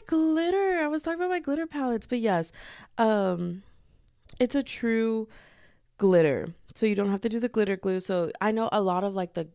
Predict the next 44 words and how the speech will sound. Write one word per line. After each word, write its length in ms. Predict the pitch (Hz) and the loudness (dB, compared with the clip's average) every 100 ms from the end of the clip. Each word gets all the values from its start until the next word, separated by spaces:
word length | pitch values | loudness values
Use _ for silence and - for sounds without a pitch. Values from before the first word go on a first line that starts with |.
| - | -10
uh, 360 | - 151 - - | -6 -4 -4 -8
better 440 | 160 151 147 160 | -6 -2 0 0
ones, 360 | 170 175 175 170 | -2 -2 -2 -4
like, 120 | 160 | -6
the 80 | 160 | -8
pricier 420 | - 160 165 196 | -6 -6 -4 -4
ones, 400 | 202 208 214 220 - - - - - | -2 -2 -4 -6 -10 -20 -20 -14 -2
are, 100 | 190 | 0
like, 400 | 185 175 175 - - - - - - _ _ _ | 2 0 -4 -10 -20 -20 -20 -20 -20 _ _ _
a 440 | - 180 175 165 156 - | -2 0 2 0 -4 -2
glue 340 | 170 170 180 | 2 2 2
solution 920 | - 180 165 160 160 214 214 247 285 - - - - - - - | 2 0 2 0 0 2 2 2 -2 -6 -20 -20 -20 -20 -20 0
that 440 | 185 180 - - - - _ - | 2 2 0 -8 -18 -20 _ -6
you 280 | 190 180 170 | -2 0 0
put 180 | - | 0
on 160 | 185 180 | 2 2
your 140 | 170 - | 0 -2
eyelid, 640 | 151 156 180 202 226 233 233 - | -2 0 0 2 0 -4 -10 -12
you 140 | 185 | -4
let 200 | 175 175 | 0 0
it 120 | 175 165 | 0 -2
get 220 | 170 - | -6 -6
tacky, 600 | - 156 160 - 202 202 | -8 -6 -6 -4 -4 -2
and 240 | - 175 170 | -2 -2 0
then 140 | 165 | 0
you 100 | 165 | -2
take, 280 | 165 160 - | -4 -8 -6
like, 300 | 156 156 - - - - - | -6 -6 -10 -20 -20 -14 0
the 100 | 175 | 0
actual 340 | 165 - 165 | 0 -2 -6
glitter 380 | - 165 160 165 | -2 0 2 0
that 140 | 160 | 0
comes 300 | - 165 160 | -4 -4 -4
in 60 | 170 | -6
the 80 | 175 | -6
pack, 300 | 185 190 - | -6 -8 -8
and 100 | 175 | -6
then 80 | 165 | -4
you 80 | 160 | -4
pack 300 | - 156 160 | -4 -4 -4
it 60 | |
onto 260 | 156 156 151 | -6 -8 -8
the 100 | 151 | -6
lid. 380 | 139 143 170 | -4 -4 -6